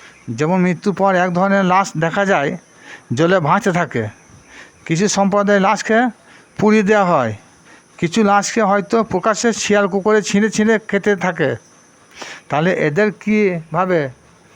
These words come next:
আজাব হবে? মৃত্যু ব্যক্তিকে কবর দেওয়ার মূল কারণ হলো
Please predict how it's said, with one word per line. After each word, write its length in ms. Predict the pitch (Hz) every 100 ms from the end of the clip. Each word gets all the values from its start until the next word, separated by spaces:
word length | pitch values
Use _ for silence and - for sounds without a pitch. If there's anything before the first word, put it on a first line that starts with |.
| _ _ -
আজাব 300 | - 135 170
হবে? 260 | 165 170 285 - _ _ _ _ _ _ _ _ _ _ _ _ - - - - - - -
মৃত্যু 300 | 185 - 247
ব্যক্তিকে 560 | 226 226 233 214 240 226 -
কবর 320 | 196 208 214
দেওয়ার 400 | 190 214 214 214 208 - - - - - 151
মূল 280 | 196 226
কারণ 360 | 202 185 196 214
হলো 420 | 202 214 175 127